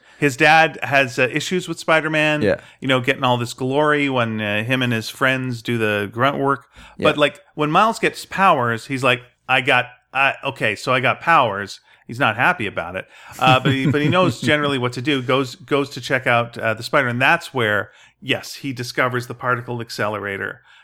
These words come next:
Speaker 1: He discovers Spider-Man fighting the gigantic Green Goblin.
Speaker 2: Yeah.
Speaker 1: And, uh, and that's, that's again, like, uh, a major change in his world.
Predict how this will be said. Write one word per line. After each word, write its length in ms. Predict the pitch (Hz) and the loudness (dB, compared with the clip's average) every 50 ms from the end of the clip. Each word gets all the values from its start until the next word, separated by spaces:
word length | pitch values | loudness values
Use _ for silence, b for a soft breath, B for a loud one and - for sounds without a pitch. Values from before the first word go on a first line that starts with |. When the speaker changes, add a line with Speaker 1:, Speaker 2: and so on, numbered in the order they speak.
| b | b
Speaker 1:
He 100 | b 131 | b -8
discovers 540 | 123 120 117 - - 135 123 117 120 117 110 | -6 -6 -8 -2 0 2 2 2 0 -4 -6
Spider-Man 680 | - - - - 120 123 117 117 117 113 110 113 110 107 | -6 -6 -2 0 0 0 0 -2 -4 -4 -4 -4 -6 -8
fighting 440 | - - 110 110 110 113 113 113 104 | -6 -4 -2 -2 -2 -4 -8 -8 -6
the 400 | 113 113 107 104 104 104 104 104 | -6 -4 -4 -4 -4 -4 -6 -8
gigantic 600 | - - 104 107 101 110 110 113 110 - 110 - | -6 -6 -6 -6 -4 -4 -4 -4 -4 -6 -10 -12
Green 300 | - - 113 107 107 110 | -8 -6 -4 -4 -4 -4
Goblin. 520 | 104 104 92 95 101 - - 113 113 110 - | -4 -4 -4 -4 -4 -4 -6 -10 -10 -6 -2
Speaker 2:
Yeah. 320 | 113 110 104 95 - - - | 0 2 2 2 0 -4 -8
Speaker 1:
And, 440 | - 113 117 117 110 110 110 110 104 | -4 -2 0 2 2 2 0 -2 -2
uh, 260 | 110 107 104 101 101 101 104 | -2 -2 0 0 -2 -2 -4
and 160 | 107 107 107 | -4 -4 -4
that's, 440 | 107 107 101 - - - - - 92 - | -4 -4 -4 -6 -10 -12 -12 -14 -14 -12
that's 240 | 104 107 104 - - | -10 -10 -10 -10 -12
again, 360 | 110 107 117 110 107 101 101 | -10 -6 -6 -4 -4 -4 -4
like, 280 | 95 98 101 - - | -4 -4 -6 -4 -2
uh, 280 | 113 104 104 101 101 110 | -2 0 0 0 -2 -2
a 60 | 110 104 | -2 -2
major 340 | 98 101 101 95 101 98 | -2 -2 -4 -4 -6 -8
change 320 | - - - 107 101 98 98 | -8 -6 -6 -4 -4 -6 -8
in 100 | 95 95 | -8 -8
his 100 | 98 95 98 | -8 -8 -8
world. 380 | 95 92 92 98 110 - - | -8 -8 -8 -10 -10 -12 -16